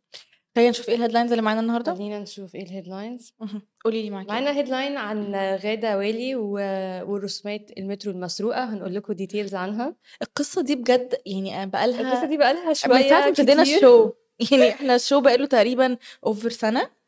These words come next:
Speaker 2: اوكي،
Speaker 1: <laughs> واحنا
Speaker 2: واحنا بنتكلم
Speaker 1: بنتكلم
Speaker 2: عن
Speaker 1: على
Speaker 2: غادة.
Speaker 1: غادة والي. القصة ما بتخلصش بجد.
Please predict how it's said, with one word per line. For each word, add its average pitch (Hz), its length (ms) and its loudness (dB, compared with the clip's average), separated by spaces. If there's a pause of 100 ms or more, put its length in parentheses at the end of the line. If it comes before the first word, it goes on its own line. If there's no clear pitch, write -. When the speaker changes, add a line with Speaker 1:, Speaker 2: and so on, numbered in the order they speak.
(280)
Speaker 2:
اوكي، 240 420 4
Speaker 1:
<laughs> 311 180 4
واحنا - 80 10
Speaker 2:
واحنا 285 220 6
بنتكلم 262 180 4
Speaker 1:
بنتكلم 285 340 8
Speaker 2:
عن 320 120 8
Speaker 1:
على 285 60 6
Speaker 2:
غادة. 285 320 4
Speaker 1:
غادة - 20 8 (200)
والي. 339 220 2 (480)
القصة - 380 0
ما 269 100 2
بتخلصش 220 600 -2
بجد. 208 340 -8